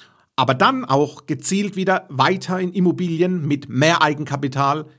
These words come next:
in höheres Volumen zu investieren. Diese Strategien gibt's beim Immobilieninvestment und da ist ein, ein stringenter Prozess notwendig,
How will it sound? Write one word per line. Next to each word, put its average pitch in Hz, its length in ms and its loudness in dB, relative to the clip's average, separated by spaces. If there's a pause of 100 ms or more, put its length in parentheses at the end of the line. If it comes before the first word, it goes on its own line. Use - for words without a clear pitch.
(160)
in 131 320 -4
höheres 151 400 2
Volumen 123 540 0 (240)
zu - 120 -6
investieren. 120 720 -2 (680)
Diese 214 220 2
Strategien 180 800 -2 (160)
gibt's - 300 -2
beim 135 500 0 (240)
Immobilieninvestment 196 1400 0
und 139 180 -2
da 156 140 4
ist 175 180 -2
ein, 185 340 -2 (160)
ein 151 120 -4
stringenter 175 560 2
Prozess 180 460 0
notwendig, 127 720 0